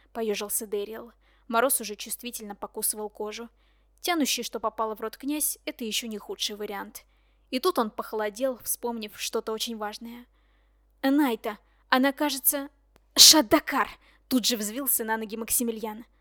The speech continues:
«Только не говори, что я забыл, умоляю!» горячо прошептал он, потрепал Дейра по волосам и в три прыжка оказался рядом с Найтой. Та продолжала, впрочем,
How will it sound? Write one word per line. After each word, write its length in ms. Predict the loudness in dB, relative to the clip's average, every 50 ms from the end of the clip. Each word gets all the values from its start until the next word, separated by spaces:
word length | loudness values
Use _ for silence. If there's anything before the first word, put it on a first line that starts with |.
| _ _ _ _
«Только 300 | 0 0 0 0 -2 -2
не 160 | -2 -2 0
говори, 340 | 2 4 6 6 6 6 4
что 180 | 4 2 2
я 80 | 2 2
забыл, 360 | 2 2 0 0 -2 -4 -2
умоляю!» 460 | 0 2 2 2 2 0 -4 -6 -8 -12 _ _ _ -8 -2
горячо 340 | 0 2 2 2 2 0
прошептал 560 | 0 0 -2 -4 -4 -6 -2 0 2 4 4 4
он, 160 | 2 2 -2
потрепал 580 | -4 -6 -6 -4 -4 -2 0 2 2 2 0
Дейра 280 | -2 -2 -2 -2 -4 -6
по 120 | -6 -8
волосам 540 | -8 -4 -4 -4 -4 -4 -4 -4 -4 -6 -8 -10 _ -10 _ -6
и 80 | -4
в 40 | 0
три 140 | 2 2 2
прыжка 440 | 2 0 -2 -2 -2 -2 -4 -4 -2
оказался 500 | -2 -4 -4 -4 -4 -4 -4 -4 -4 -4
рядом 240 | -6 -6 -6 -4
с 120 | -6 -4 -4
Найтой. 440 | -6 -8 -10 -10 -12 -12 -14 -14 -16 _ _ _ _ _ _ _ _ _ _ _ _
Та 140 | 2 2
продолжала, 640 | 4 2 -2 -2 0 -2 0 2 2 4 4 2 0
впрочем, 480 | -2 -4 -6 -4 -4 -4 -4 -4 -8